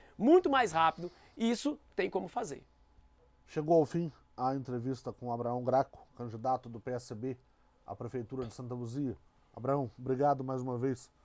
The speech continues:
Speaker 2: por receber o Observatório Luziense aqui num projeto em conjunto também com a revista Mercado. Você tem agora dois minutos para suas considerações finais, pra dar o seu recado final pros eleitores. Fique à vontade.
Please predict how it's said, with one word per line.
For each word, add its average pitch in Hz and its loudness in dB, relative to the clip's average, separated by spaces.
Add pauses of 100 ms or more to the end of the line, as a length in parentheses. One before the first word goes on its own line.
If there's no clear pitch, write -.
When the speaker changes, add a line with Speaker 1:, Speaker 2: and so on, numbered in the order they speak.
(360)
Speaker 2:
por 135 -6
receber 131 -2
o 135 -6
Observatório 131 -4
Luziense 131 -4 (420)
aqui 143 -6
num 139 -6 (280)
projeto 135 -6
em 131 -10
conjunto 127 -10
também 131 -4
com 139 -2
a 127 2
revista 127 -4
Mercado. 135 0 (480)
Você - -10
tem 147 -4
agora 143 2
dois 147 2
minutos 143 -4
para 131 -4
suas - -4 (440)
considerações 139 -6
finais, 135 -4 (400)
pra 131 -2
dar 143 2
o 139 0
seu 143 -4
recado 135 -2
final 131 -4
pros 123 -4
eleitores. 127 -2
Fique - -10
à 131 -2
vontade. 120 -2